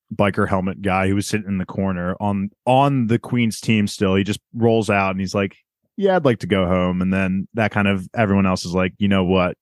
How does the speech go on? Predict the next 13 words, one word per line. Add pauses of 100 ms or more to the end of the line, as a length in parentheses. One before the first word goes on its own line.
You're
kind
of
right. (380)
I
wanna
go
home
too." (760)
And
so (260)
after
that